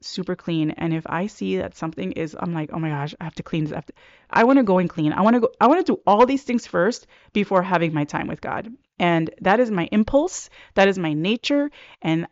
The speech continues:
I am not doing that. I say, "No, get away from me, Satan," because that's what he wants. He wants to distract you. He wants you to,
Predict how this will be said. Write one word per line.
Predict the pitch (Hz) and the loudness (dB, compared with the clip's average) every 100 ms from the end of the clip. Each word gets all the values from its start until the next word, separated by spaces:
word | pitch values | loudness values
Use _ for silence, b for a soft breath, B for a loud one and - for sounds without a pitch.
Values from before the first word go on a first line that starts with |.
| _ _ - - | _ _ -12 0
I | 190 | 0
am | 185 170 165 - | 0 -4 -6 -8
not | 180 165 156 - | -4 0 0 0
doing | - - 127 | -6 -8 -8
that. | - - - _ | -10 -14 -20 _
I | 190 175 175 175 | 2 2 0 -4
say, | 180 175 160 | -8 -4 0
"No, | 170 269 311 339 _ _ - | 6 8 8 4 _ _ -2
get | 175 | 2
away | 180 | 2
from | 214 233 | 2 0
me, | |
Satan," | 240 190 180 190 | 0 -2 -2 -4
because | 165 185 | -4 -2
that's | 311 427 | 0 2
what | 539 | 2
he | 571 539 | 4 2
wants. | 381 | 2
He | 202 | -2
wants | 208 240 | -2 -2
to | |
distract | 233 240 220 233 254 | -4 0 2 2 2
you. | |
He | 220 | 0
wants | 196 196 | 0 -2
you | 214 | 2
to, | 190 | 2